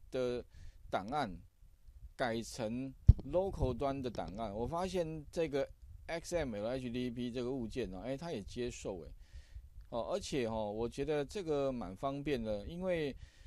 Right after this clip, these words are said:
目前哦，现在蛮多问题，就是说哈，如果你的档案呢，假-，啊，假设我现在开一个好了，哦，OK，另外再开一个，哎，就是说这个档案呢，哈，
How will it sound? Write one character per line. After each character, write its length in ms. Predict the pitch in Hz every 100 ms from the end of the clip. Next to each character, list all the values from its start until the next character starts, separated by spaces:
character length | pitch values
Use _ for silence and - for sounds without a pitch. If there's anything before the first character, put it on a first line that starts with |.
| - - - - - - - -
目 200 | 247 233
前 320 | - 117 110
哦， 220 | 113 107
现 140 | 107 214
在 80 | 190
蛮 220 | 143 139
多 140 | 175
问 220 | 190 175
题， 180 | 135 123
就 80 | 139
是 120 | 147
说 200 | 135 139
哈， 160 | 127 113
如 120 | 165
果 100 | 196
你 140 | 139
的 120 | 120 120 - -
档 200 | - 101
案 240 | 131 175 135
呢， 160 | 127 127
假-， 260 | - 107 95
啊， 80 | 101
假 140 | 104
设 120 | 113
我 140 | 143 95
现 140 | 117
在 80 | 127
开 200 | - 113
一 80 | 104
个 120 | 87
好 60 | 76
了， 120 | 73 92
哦， 120 | 87 92
OK， 200 | - 98
另 180 | 143
外 80 | 143 127
再 180 | 123
开 240 | 113 - 101
一 100 | 101
个， 160 | 92 - - - - - - - - - -
哎， 340 | 139 139 139 147
就 120 | 233
是 140 | 233
说 220 | 214 214
这 120 | 214 226
个 80 |
档 220 | 185 120 117
案 240 | 165 135
呢， 140 | 117
哈， 240 | 113 104